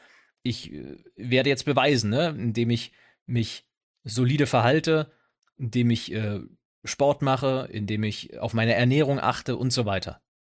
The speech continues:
Ja, indem ich frühzeitig zum Arzt gehe, wenn irgendwas ist, indem ich vor allem auch vielleicht mal meine verfickten Zähne putze.“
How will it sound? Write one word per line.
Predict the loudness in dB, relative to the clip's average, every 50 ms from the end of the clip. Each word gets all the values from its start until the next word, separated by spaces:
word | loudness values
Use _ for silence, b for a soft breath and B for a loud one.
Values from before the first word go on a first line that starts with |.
| _ _ _ -6
Ja, | -2 -2 -2 -2 B B B B B -8
indem | -2 0 2 2 2
ich | 2 0 -2 -8 -16 _ _ _ _ -18 -16 -10
frühzeitig | -4 -2 -2 0 2 2 0 0 0 0 0 0 0 -2 -2
zum | -2 0 2
Arzt | 2 2 0 -2 -2 -2
gehe, | 0 2
wenn | 2 2
irgendwas | 0 0 0 0 -2 -2
ist, | -2 -4
indem | -4 -4 -4 -6 -6
ich | -6 -6
vor | -6 -6
allem | -4 -6 -4 -4
auch | -4 -4 -4 -4
vielleicht | -4 0 0 0 0 0 -2
mal | -4 -2 0
meine | 0 0 2 0 0
verfickten | -2 -2 -4 -4 -2 _ -2 -2 -2 -2 0 0 2 2
Zähne | 2 2 4 4 4 2
putze.“ | 2 0 -2 -2 0 0 0 0 0